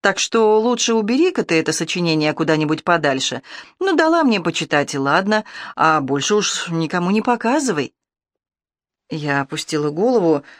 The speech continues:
Ну почему, как только я начинаю заниматься тем, что действительно интересно, так сразу же на пути возникают непреодолимые препятствия?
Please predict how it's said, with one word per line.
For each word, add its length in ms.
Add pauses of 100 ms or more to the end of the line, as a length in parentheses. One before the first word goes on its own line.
(360)
Ну 100
почему, 460
как 160
только 260
я 60
начинаю 460
заниматься 560
тем, 260
что 200
действительно 640
интересно, 640 (320)
так 200
сразу 420
же 100
на 100
пути 280
возникают 580
непреодолимые 760
препятствия? 680